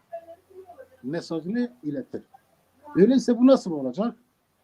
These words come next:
Yine Üstad Hazretleri'nin tabiriyle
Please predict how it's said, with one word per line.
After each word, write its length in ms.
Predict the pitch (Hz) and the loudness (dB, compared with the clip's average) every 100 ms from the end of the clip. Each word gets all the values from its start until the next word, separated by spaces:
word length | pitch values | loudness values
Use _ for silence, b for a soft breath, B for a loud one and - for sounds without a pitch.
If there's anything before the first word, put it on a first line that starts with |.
| _ _ _ _ _ _ _ _ _ _ _ _ _ _ _ _ _ - | _ _ _ _ _ _ _ _ _ _ _ _ _ _ _ _ _ 2
Yine 220 | 254 269 | 6 6
Üstad 320 | 233 214 175 | 2 -4 -2
Hazretleri'nin 580 | 190 190 180 180 175 - | -2 0 -2 -4 -6 -6
tabiriyle 640 | 165 156 160 180 160 127 | -4 -4 0 0 0 -4